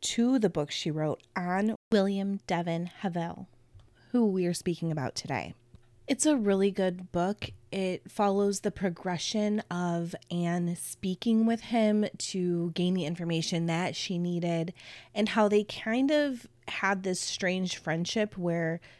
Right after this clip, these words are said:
she knew what he did, but on the other hand, she got to see the man that, you know, he chose to show her that he was. And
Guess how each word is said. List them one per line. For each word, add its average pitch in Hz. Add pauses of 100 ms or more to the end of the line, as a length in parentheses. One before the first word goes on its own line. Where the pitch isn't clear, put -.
she -
knew 196
what 175
he 175
did, 160
but 165
on 170
the 165
other 160
hand, 180 (420)
she -
got 170
to 175
see 175
the 165
man 160
that, 151 (180)
you 170
know, 151
he 170
chose 156
to -
show 147
her 160
that 151
he 139
was. 151
And 139